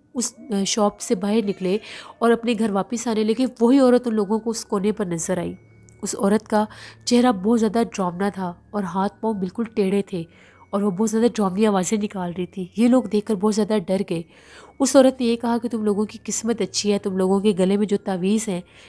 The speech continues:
इन तावीज़ों ने तुम्हें बचा लिया है, वरना यहाँ पर जो कोई भी काम करने आता है, मैं उसको जानी नुकसान दे देती हूँ।"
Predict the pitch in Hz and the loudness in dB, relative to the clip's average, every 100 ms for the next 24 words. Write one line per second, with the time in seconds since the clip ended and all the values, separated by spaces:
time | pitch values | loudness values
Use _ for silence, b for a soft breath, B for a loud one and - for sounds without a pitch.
0 | B 240 214 220 208 196 247 247 208 202 | B -8 -2 0 0 0 0 0 -2 0
1 | 226 233 226 196 214 190 185 180 170 185 | -2 -4 -4 -4 2 2 2 0 -2 -4
2 | - 185 190 196 196 190 208 - 202 214 | -8 -4 -2 0 0 0 -2 0 0 2
3 | 240 214 220 190 190 196 190 190 190 208 | 0 0 -2 -2 -2 -2 -2 -2 -2 -2
4 | 196 185 - 214 196 185 185 185 - 185 | -2 -2 -4 -4 -2 -2 -4 -4 -4 -4
5 | 165 175 170 175 - 190 | -4 -6 -8 -10 -10 -10